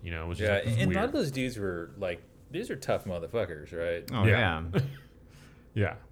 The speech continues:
Speaker 3: That's when I, 'cause I used to walk home from Burbank, and I, 'cause we lived right by Gar, and not every time, but there was certain times where I'd walk and I'd be coming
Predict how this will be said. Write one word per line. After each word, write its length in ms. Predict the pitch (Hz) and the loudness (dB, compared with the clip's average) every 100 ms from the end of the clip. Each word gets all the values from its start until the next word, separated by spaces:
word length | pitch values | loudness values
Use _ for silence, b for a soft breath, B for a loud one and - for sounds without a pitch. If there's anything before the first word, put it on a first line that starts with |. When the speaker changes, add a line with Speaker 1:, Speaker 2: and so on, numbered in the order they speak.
| - - - B - | -20 -20 -20 B 0
Speaker 3:
That's 220 | 139 135 | 2 2
when 200 | - 113 | 2 6
I, 140 | 117 135 | 6 6
'cause 220 | 139 110 | 4 6
I 60 | 123 | 6
used 160 | 139 | 4
to 80 | 117 | 4
walk 260 | 104 95 - | 6 6 4
home 480 | 127 127 113 107 | 4 4 4 2
from 800 | 98 - 104 95 90 87 87 - - - - | 0 2 4 4 4 2 0 -2 -8 -20 -10
Burbank, 600 | 98 98 101 90 85 85 - | 0 6 6 6 2 0 -4
and 100 | 87 | 0
I, 80 | 90 87 - - | 0 0 -6 -2
'cause 160 | 98 | 0
we 140 | 92 101 | 4 4
lived 180 | 101 95 | 6 6
right 160 | 95 | 4
by 120 | 87 | 4
Gar, 520 | 82 92 101 87 80 98 B B B B B - | 0 4 6 6 2 -4 B B B B B -4
and 520 | 101 90 87 85 82 - - - - - - - - - | 2 4 2 0 -4 -10 -20 -20 -20 -20 -20 -20 -20 -4
not 260 | 117 139 - | 0 2 2
every 220 | 123 120 | 0 0
time, 240 | 104 92 | 0 -2
but 100 | 87 | 0
there 100 | 95 | 0
was 160 | 98 98 | 0 0
certain 240 | - 90 | 0 -2
times 300 | 101 101 95 | 0 0 2
where 140 | 95 90 | 2 0
I'd 120 | 87 | 2
walk 340 | 92 92 - - | 2 2 0 -6
and 140 | 87 | -2
I'd 180 | 87 92 | 0 0
be 120 | 101 | -2
coming 680 | 95 - 95 92 90 87 | -2 -2 -2 -2 -4 -8